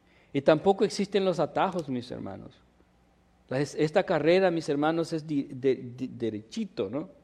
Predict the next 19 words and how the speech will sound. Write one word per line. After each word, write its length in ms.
Hacia 140
el 60
Señor. 400
Amén. 440
No 200
hay 100
atajos, 640
no 160
hay 100
atajos. 540
El 80
Señor 340
Jesús 260
dijo, 360
"En 160
el 120
mundo 280
tendréis", 360
¿qué? 400